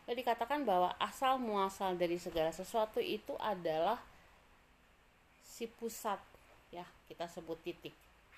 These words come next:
Lalu pusat itu ingin berekspansi untuk mengalami sendiri bagaimana rasanya menjadi titik. Jadi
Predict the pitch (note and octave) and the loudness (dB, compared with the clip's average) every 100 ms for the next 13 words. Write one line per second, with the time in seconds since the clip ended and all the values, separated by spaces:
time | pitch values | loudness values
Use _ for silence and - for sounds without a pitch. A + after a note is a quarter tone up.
0 | - - - F#3 A3+ - A3 - G3 F3+ | -20 -16 -6 -4 -2 -4 -4 0 0 -2
1 | F#3 C#4+ A#3 A3 A#3 A#3+ F#3 - F3 - | -6 -4 -2 0 0 2 0 2 -2 -4
2 | - - E3+ D#3+ E3 - C4+ D#4 - - | -14 -8 -4 -4 -6 -6 -6 -6 -10 -20
3 | - - _ - G#3 G3+ A#3+ A3+ G#3 G3 | -20 -20 _ -12 -10 -8 -8 -4 -2 2
4 | F#3+ F#3 F#3 F#3+ - F#3 F3 F3 B3+ F#3 | 2 2 0 -2 -2 0 2 2 -2 0
5 | G3 F#3+ F#3+ F#3 E3 G#3 A#3 G#3 - F3+ | 2 4 2 0 0 0 0 -2 -2 -2
6 | G#3+ A#3 G3 F#3 E3 D#3 A3+ D4+ - - | -2 -2 -2 0 0 0 -2 -6 -10 -20
7 | _ _ D#4 D#4 - - - - - - | _ _ -12 -8 -8 -8 -20 -20 -20 -20
8 | _ _ - - G3+ A3 | _ _ -20 -8 -6 -4